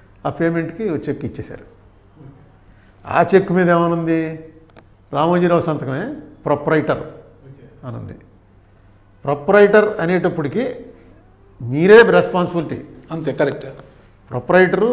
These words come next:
Speaker 1: పార్ట్నర్‌షిప్, లిమిటెడ్ కంపెనీ, మూడు రకాలు ఉంటాయి. ప్రొప్రైటర్ దేవ-, చేసేటువంటి వ్యాపారంలో ఎన్ని అప్పులు చేసినా, ఆ ప్రొప్రైటర్ దివాళా తీశాడంటే అవన్నీ పోయినట్టే.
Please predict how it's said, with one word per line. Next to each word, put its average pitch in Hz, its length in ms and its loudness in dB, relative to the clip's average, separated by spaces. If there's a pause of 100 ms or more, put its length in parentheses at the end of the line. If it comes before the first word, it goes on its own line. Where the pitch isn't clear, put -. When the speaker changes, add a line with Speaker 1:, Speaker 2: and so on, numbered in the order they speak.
(120)
Speaker 1:
పార్ట్నర్‌షిప్, 165 840 -2 (340)
లిమిటెడ్ 175 400 -2
కంపెనీ, 127 340 -4 (140)
మూడు 156 220 -4
రకాలు 156 260 0
ఉంటాయి. 123 240 -6 (840)
ప్రొప్రైటర్ 208 560 4
దేవ-, 190 400 6
చేసేటువంటి 185 480 0
వ్యాపారంలో 180 520 4
ఎన్ని 165 300 2
అప్పులు 165 280 0
చేసినా, 127 500 0 (580)
ఆ 151 60 4
ప్రొప్రైటర్ 190 580 4
దివాళా 190 300 8
తీశాడంటే 175 520 2
అవన్నీ 196 220 2
పోయినట్టే. 160 680 -2